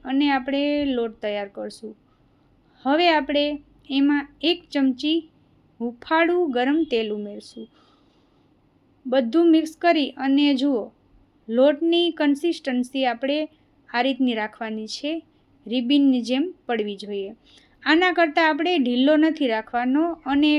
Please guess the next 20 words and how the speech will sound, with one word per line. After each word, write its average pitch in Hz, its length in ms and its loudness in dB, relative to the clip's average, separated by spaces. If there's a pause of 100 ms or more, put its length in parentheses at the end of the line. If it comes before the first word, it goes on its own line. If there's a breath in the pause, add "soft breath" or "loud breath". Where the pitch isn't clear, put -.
ગાંઠિયાનો 302 600 0
લોટ 302 280 2
હોય 294 160 0 (120)
એ 262 60 -2
રીતનો 285 260 0
આપણે 294 320 -2
કઠણ 262 380 -6
પણ 196 220 -14
નથી 202 220 -12
રાખવાનો. 202 420 -16 (240)
હવે 294 300 0 (100)
લોટ 262 300 2
આપણો 320 240 0 (100)
તૈયાર 277 380 0
થઈ 277 180 -2
ગયો 240 240 -2
છે, 277 160 -6 (180)
તો 285 100 -2 (260)
સેવ 330 340 0
પાડવા 240 280 2